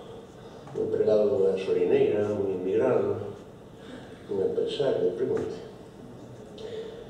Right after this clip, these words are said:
Entón, algo raro pasa. O que ocurre é que vostedes encárganse soxiños, cotidianamente, de esmerarse en demostrar que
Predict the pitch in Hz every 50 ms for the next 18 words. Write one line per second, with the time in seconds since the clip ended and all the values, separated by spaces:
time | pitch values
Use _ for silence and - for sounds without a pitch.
0 | - - - - 135 135 151 175 190 190 190 185 185 170 - 151 147 147 - -
1 | - - - - - - - - - 156 - 151 - - - 165 170 - 151 160
2 | 151 147 147 147 151 156 156 - - - - - 226 - - - 147 - - 143
3 | 131 139 - 165 156 - - 120 117 - - - - - - - - - 254 269
4 | 277 - - - 220 208 214 233 - - - - - - - 202 214 214 214 202
5 | 190 190 202 202 180 156 - 180 165 170 - - - 110 110 - - - - -
6 | - - - - - - - - - - - - - - - - - - - -
7 | - - - - - - - - - - - - - 117 - - - 165 160 160
8 | 170 175 185 196 196 196 - - - 190 190 190 - - - - - - - -
9 | - - - - - 120 120 120 120 123 123 123 - - - - - - -